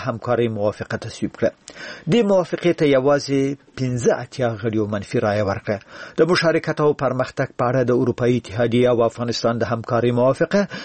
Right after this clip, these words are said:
چې د افغانستان او اروپایي اتحادیې ترمنځ لومړنۍ درج شوې یا سند ګرځول شوې، اه، ارتباط ګڼل کیږي، د دواړو خواو ترمنځ د دوه زره اوولسم میلادي کال په فبروري کې لاسلیک شوه. دا موافقه د بشپړ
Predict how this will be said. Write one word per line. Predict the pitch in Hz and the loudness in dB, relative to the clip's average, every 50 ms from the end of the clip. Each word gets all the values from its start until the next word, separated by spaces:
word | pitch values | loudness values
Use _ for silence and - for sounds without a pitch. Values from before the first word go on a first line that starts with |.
| - - _ | -16 -14 _
چې | - 190 | 2 2
د | 196 165 | 4 4
افغانستان | 170 165 160 165 165 160 - - 170 165 160 | 2 2 2 0 0 0 0 0 0 2 4
او | 160 160 160 - - | 4 4 2 2 0
اروپایي | 175 143 127 127 - - 147 170 208 | 0 0 0 0 2 2 4 4 2
اتحادیې | - - 113 117 104 98 117 113 - - | 2 -2 -2 -2 0 0 0 -2 -2 -4
ترمنځ | 101 107 113 110 107 - - - - - - - - | -8 -6 -6 -6 -6 -8 -14 -16 -16 -16 -12 -2 2
لومړنۍ | 143 160 160 151 165 180 170 180 202 202 208 190 | 2 4 4 4 2 2 2 2 2 2 2 2
درج | 147 113 135 127 123 - - - - | 0 0 -2 -2 -2 -2 -4 -2 2
شوې | - 175 165 147 175 165 | 2 2 4 4 4 4
یا | 160 165 147 117 131 127 127 127 123 | 4 4 4 4 2 4 4 2 0
سند | - - 131 123 123 127 110 110 - | -2 -6 -6 -4 -4 -4 -4 -2 -2
ګرځول | 127 120 - - 127 113 117 117 110 - - | -2 -2 -2 -2 0 0 0 0 -2 -2 0
شوې، | 165 165 147 170 165 160 147 | 0 2 4 4 2 2 2
اه، | - - - - - - _ - 120 120 117 - - 151 156 | -2 -8 -18 -20 -20 -20 _ 0 2 2 2 2 2 0 0
ارتباط | - - _ - 160 123 139 151 147 135 - - | 0 -2 _ -2 0 2 2 2 2 0 -2 -4
ګڼل | 131 120 120 110 - - | -4 -4 -4 -6 -2 0
کیږي، | 208 208 139 165 190 165 113 | 0 2 4 4 2 4 4
د | 147 135 123 107 95 | 2 2 0 -2 0
دواړو | 127 185 202 196 175 | 2 4 4 4 2
خواو | - - - 131 127 123 113 | 0 0 0 0 2 2 0
ترمنځ | - - 123 117 127 165 202 202 160 - - - - - - - | -2 -4 -4 -2 0 0 0 0 -2 -6 -14 -18 -18 -16 -2 2
د | 165 202 208 | 4 4 4
دوه | 175 151 202 202 | 4 2 0 0
زره | 143 175 185 170 175 175 170 | 2 2 2 4 4 4 4
اوولسم | 165 160 143 113 107 120 113 110 113 - - 208 208 | 4 2 2 0 0 2 2 2 0 0 0 -2 0
میلادي | 196 180 123 113 113 104 113 | 2 2 0 0 0 -2 -4
کال | - - 139 147 | -2 0 0 0
په | 143 - - 151 147 147 - - | 0 0 2 2 2 2 0 -2
فبروري | - 123 98 117 120 110 101 113 110 117 127 151 139 | -4 -4 -2 0 -2 0 0 2 2 4 2 2 0
کې | - - 156 | 0 0 2
لاسلیک | 143 135 107 110 104 - - 175 147 - - | 2 2 0 -2 -4 -6 -2 -2 -2 -2 -2
شوه. | - - 117 - - _ - - - - - - - - | -4 -4 -4 -4 -6 _ -18 -20 -18 -16 -16 -16 -10 0
دا | 135 175 165 | 2 2 2
موافقه | 151 147 143 139 - - - - 143 151 | 2 2 2 0 0 -2 -6 -4 -2 -2
د | 135 | 0
بشپړ | 131 110 135 - - - 127 | 0 0 -2 -2 -2 -2 -2